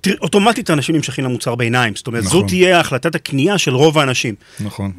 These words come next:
Speaker 1: הצגת להם את האפשרויות, רובם ימשכו ל-, למוצר הביניים, אם אתה בונה נכון, את
Speaker 2: את
Speaker 1: מדרגות
Speaker 2: הרמות
Speaker 1: המחירים.
Speaker 2: מחיר, כן.
Speaker 1: אז מאוד דומה להצגת אלטרנטיבות. אתה נותן להם אלטרנטיבות, אבל אתה יודע בסוף מה הם הולכים לקנות.
Speaker 2: אתה מכוון אותם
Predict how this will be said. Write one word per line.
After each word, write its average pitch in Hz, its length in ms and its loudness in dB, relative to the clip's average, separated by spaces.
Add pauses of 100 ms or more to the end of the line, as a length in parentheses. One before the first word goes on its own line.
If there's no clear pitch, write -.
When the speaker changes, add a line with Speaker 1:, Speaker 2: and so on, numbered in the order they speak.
(420)
Speaker 1:
הצגת 196 360 0
להם 202 140 4
את 139 100 -6
האפשרויות, 127 840 -4 (260)
רובם 151 600 0
ימשכו 131 380 -2
ל-, 151 220 0
למוצר 123 480 -4
הביניים, 127 540 -2
אם 196 40 -2
אתה 160 160 -2
בונה 127 400 0
נכון, 233 520 -4
את - 300 -20
Speaker 2:
את - 60 -12
Speaker 1:
מדרגות 180 180 -2
Speaker 2:
הרמות 110 260 4
Speaker 1:
המחירים. 101 180 0 (160)
Speaker 2:
מחיר, - 0 - (260)
כן. 90 200 -4
Speaker 1:
אז 120 240 -8
מאוד 127 240 2
דומה 160 220 4
להצגת 123 440 0
אלטרנטיבות. 120 520 -4
אתה 120 100 -10
נותן 175 160 -2
להם 185 140 2
אלטרנטיבות, 123 680 -4 (280)
אבל 151 100 -4
אתה 147 100 -2
יודע 156 100 2
בסוף 139 240 0
מה 123 40 -2
הם 120 40 0
הולכים 107 220 -8
לקנות. 104 340 -6
Speaker 2:
אתה 127 180 2
מכוון 127 600 2
אותם 107 340 0